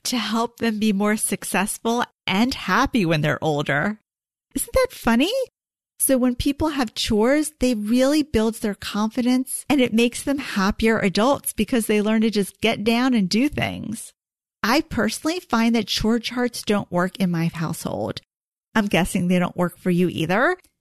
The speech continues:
So what I have for you is I prepared a printable for you with some ideas from experts on how to get your kids to do chores. And I'll just give you a hint, and I'm gonna tell you, it's not about rewards and it's not about chore charts.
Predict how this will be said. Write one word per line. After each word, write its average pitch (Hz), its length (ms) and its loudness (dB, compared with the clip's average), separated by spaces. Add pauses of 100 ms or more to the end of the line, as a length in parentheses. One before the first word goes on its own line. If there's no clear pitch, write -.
So - 220 0
what 247 160 4
I 254 80 4
have 214 320 2
for - 140 -2
you 302 320 4
is 226 240 0
I 214 100 2
prepared 214 540 0
a 196 60 -2
printable 196 500 0
for - 160 -4
you 117 440 -2
with 240 120 2
some 226 220 0
ideas 208 500 2
from 214 280 -2
experts - 640 0 (120)
on 247 80 4
how 233 320 2
to 233 180 0
get 220 160 0
your 196 140 0
kids 185 300 0
to - 100 -6
do 170 160 2
chores. 139 540 -4 (360)
And 220 120 2
I'll 226 80 4
just 233 240 -2
give 277 140 0
you 247 140 2
a 226 60 4
hint, 214 340 2
and 185 100 0
I'm 180 140 0
gonna 185 200 -2
tell 190 220 0
you, 165 280 2 (100)
it's - 240 -4
not 175 180 4
about 220 280 0
rewards 196 600 2 (120)
and 185 80 -2
it's - 220 -6
not 170 180 0
about 165 240 -2
chore 160 260 -2
charts. - 540 -6